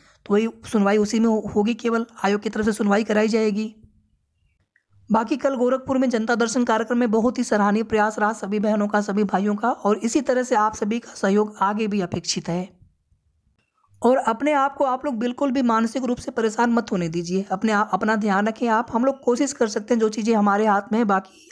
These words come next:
आयोग शासन के हाथ में है। देखिए वो लोग किस प्रकार से करते हैं। अगर हम लोग लगातार प्रयास करते रहेंगे तो उन लोगों के ऊपर एक दबाव बनता रहेगा, नैतिक दबाव बनता रहेगा। और बिल्कुल उम्मीद ही नहीं, बिल्कुल हो सकता है कि नियुक्ति पत्र वितरण आप सभी के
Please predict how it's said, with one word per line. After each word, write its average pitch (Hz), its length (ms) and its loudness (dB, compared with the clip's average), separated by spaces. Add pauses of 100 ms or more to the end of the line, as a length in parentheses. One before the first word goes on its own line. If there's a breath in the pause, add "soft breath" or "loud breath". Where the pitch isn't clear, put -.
(120)
आयोग 196 320 0
शासन 202 340 0
के 214 140 0
हाथ 202 240 2
में 220 80 0
है। 214 60 0
देखिए 190 220 -4
वो 208 60 4
लोग 208 220 -2
किस 214 120 -4
प्रकार 196 260 -2
से 202 120 -6
करते 202 300 -2
हैं। 240 160 2 (480 loud breath)
अगर 233 140 4
हम 254 100 2
लोग 262 100 4
लगातार 220 380 0
प्रयास 220 340 -2
करते 208 260 -4
रहेंगे 226 280 0
तो 277 100 -2
उन 233 140 2
लोगों 226 200 2
के 220 100 -6
ऊपर 240 180 0
एक 240 140 -2
दबाव 196 280 0
बनता 208 280 -2
रहेगा, 170 260 -4
नैतिक 196 340 -2
दबाव 208 260 2
बनता 185 240 -2
रहेगा। 214 380 2 (540 loud breath)
और 202 300 2 (460 soft breath)
बिल्कुल 254 400 0 (160)
उम्मीद 240 300 0
ही 285 60 2
नहीं, 302 140 2
बिल्कुल 247 340 0
हो 233 140 0
सकता 202 300 -4
है 190 100 0
कि 208 140 -4
नियुक्ति 208 280 0
पत्र 214 260 -2
वितरण 208 280 -2
आप 196 160 0
सभी 202 260 -4
के 262 240 -2